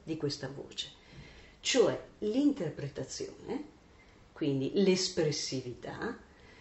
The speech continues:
data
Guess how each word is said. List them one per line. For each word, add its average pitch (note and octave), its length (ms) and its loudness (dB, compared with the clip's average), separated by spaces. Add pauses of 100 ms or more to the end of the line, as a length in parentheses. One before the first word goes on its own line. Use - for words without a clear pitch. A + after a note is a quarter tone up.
(1600)
data F3 840 0